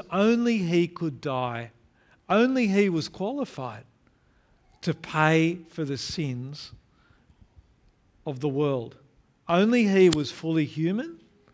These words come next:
but at the same time, fully God. Because he understood his identity and authority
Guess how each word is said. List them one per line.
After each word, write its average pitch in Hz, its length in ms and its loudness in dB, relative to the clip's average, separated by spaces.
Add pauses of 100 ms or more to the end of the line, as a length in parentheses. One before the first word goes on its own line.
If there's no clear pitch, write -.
(520)
but 160 160 0
at 160 120 -2
the - 80 -8
same 202 440 -2
time, 127 460 -10 (380)
fully 156 420 -2
God. 131 440 -4 (1500)
Because 220 420 0
he 262 160 4
understood 185 520 2
his 143 180 0
identity 202 720 -2 (220)
and 156 200 -8
authority 202 880 0